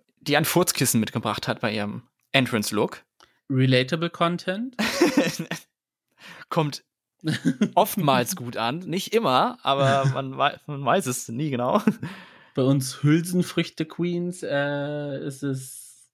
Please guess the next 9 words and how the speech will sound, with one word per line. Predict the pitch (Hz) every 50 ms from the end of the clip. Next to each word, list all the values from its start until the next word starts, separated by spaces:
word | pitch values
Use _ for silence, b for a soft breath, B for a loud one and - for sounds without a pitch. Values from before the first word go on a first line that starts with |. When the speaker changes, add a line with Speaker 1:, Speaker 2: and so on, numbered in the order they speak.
| _ _
Speaker 2:
gern | - 127 131 139 151
gesehen, | 147 151 147 151 156 185 185 175
auf | - 190 -
jeden | - 214 214 - 208
Fall. | - - - - - - 233 226 208 175 - - 269 - 156 147 226 - 143 226 - - 208 214
<laughs> | - - 214
Und | 202 175 -
gern | 165 151 151 151
gehört. | 147 156 151 147 147 170 226 - _ -